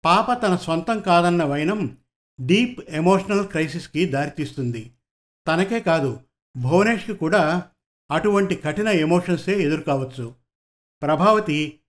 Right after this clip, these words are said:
ఇక ఆలోచించడానికి ముందుకు వెళ్ళలేకపోయింది. చప్పున లేచి గ్లాసుడు నీళ్లు గడగడా తాగి పనిగెత్తకు ఓ మాట చెప్పి చకచకా రోడ్డుపైకి వచ్చింది. అటు పోతూ ఉన్న ఆటో రిక్షాను పిలిచి త్రిపురాలయం వైపు వెళ్ళమంది.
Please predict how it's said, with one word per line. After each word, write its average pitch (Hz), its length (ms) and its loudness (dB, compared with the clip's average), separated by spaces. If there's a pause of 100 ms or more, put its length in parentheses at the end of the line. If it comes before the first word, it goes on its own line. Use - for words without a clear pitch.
(180)
ఇక 180 180 0
ఆలోచించడానికి 165 1040 0
ముందుకు 170 380 -2
వెళ్ళలేకపోయింది. 131 920 -4 (760)
చప్పున 226 360 2
లేచి 185 420 2
గ్లాసుడు 160 380 0
నీళ్లు 190 280 2
గడగడా 160 480 -2
తాగి 160 580 -2 (580)
పనిగెత్తకు 202 520 2
ఓ 160 160 2
మాట 151 420 -2
చెప్పి 156 520 -4 (480)
చకచకా 175 440 -2
రోడ్డుపైకి 156 520 0
వచ్చింది. 127 560 -4 (680)
అటు 180 180 0
పోతూ 190 380 2
ఉన్న 240 160 2
ఆటో 170 340 2
రిక్షాను 175 360 0
పిలిచి 165 600 -2 (680)
త్రిపురాలయం 208 720 2
వైపు 156 400 0
వెళ్ళమంది. 143 680 -2